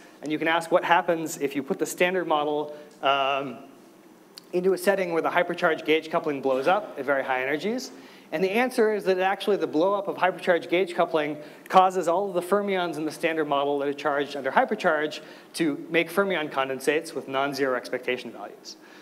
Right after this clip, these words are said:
So it does in the ultraviolet an analogous version of what Q C D does in the infrared.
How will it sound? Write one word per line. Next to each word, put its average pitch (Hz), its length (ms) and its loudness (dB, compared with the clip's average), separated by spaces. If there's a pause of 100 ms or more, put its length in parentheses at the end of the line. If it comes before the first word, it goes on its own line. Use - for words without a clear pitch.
(180)
So 160 320 2
it 180 180 0
does 214 300 2
in 190 80 -4
the 190 100 0
ultraviolet 208 800 0
an 170 120 -2
analogous 165 500 0
version 160 320 0
of 147 60 -2
what 139 200 0
Q 170 160 -4
C 160 140 -6
D 147 140 0
does 135 400 0
in 135 120 -10
the 131 80 -6
infrared. 180 580 0